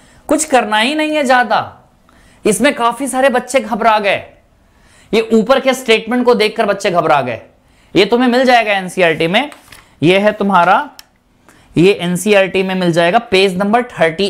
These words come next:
एट पे प्रोथैलस है और पेज नंबर फ़ोर्टी थ्री पे ये लाइनें मिल जाएंगी जो लिखी हुई हैं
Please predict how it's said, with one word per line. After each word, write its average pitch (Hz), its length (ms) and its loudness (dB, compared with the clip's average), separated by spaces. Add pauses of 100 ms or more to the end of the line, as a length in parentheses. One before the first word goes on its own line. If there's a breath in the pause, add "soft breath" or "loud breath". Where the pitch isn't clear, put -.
एट 135 300 -4
पे 202 120 0
प्रोथैलस 202 680 -2
है 247 160 2
और 185 280 -2
पेज 170 240 -2
नंबर 185 240 -4
फ़ोर्टी 156 360 -2 (100)
थ्री 147 180 -2
पे 170 140 0
ये 196 100 2
लाइनें 147 340 -2
मिल 139 180 -2
जाएंगी 131 240 -2
जो 120 120 0
लिखी 113 280 -6
हुई 98 140 -6
हैं 90 160 -14